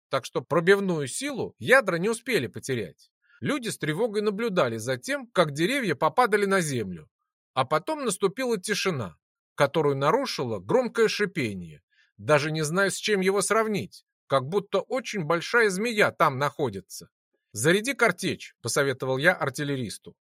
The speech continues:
«и стволы немного ниже опустите». Раздался новый залп.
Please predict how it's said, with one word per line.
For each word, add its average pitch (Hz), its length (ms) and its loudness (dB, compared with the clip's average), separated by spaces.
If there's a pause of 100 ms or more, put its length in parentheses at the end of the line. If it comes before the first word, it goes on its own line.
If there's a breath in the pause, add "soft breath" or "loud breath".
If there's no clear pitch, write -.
«и 175 100 -2
стволы 190 420 0
немного 202 400 2
ниже 202 300 2
опустите». 127 640 -4 (400)
Раздался 202 500 4
новый 175 320 4
залп. 107 320 -4